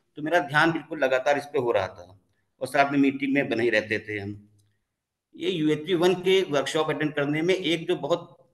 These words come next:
ध्यानपूर्वक बात मेरे दिमाग में गई, intention और competency की बात। और एक केवल बिंदु, बहुत ज़्यादा बातें तो मैं नहीं समझ पाया था उसमें,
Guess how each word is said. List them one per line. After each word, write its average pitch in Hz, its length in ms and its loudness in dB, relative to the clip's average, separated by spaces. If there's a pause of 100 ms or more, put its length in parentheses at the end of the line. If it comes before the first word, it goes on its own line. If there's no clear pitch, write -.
ध्यानपूर्वक 156 460 0
बात 151 240 2
मेरे 139 180 -2
दिमाग 131 320 2
में 120 120 -2
गई, 147 340 -4 (240)
intention 135 480 0
और 165 140 -2
competency 131 580 -2
की 113 140 -6
बात। - 520 -6 (140)
और 143 220 -8
एक 208 300 0
केवल 180 200 2
बिंदु, 156 580 0
बहुत 131 280 0
ज़्यादा 139 240 4
बातें 160 360 2
तो 165 100 -2
मैं 151 280 -2
नहीं 139 180 2
समझ 143 200 -2
पाया 120 280 0
था 120 80 -4
उसमें, 151 440 -6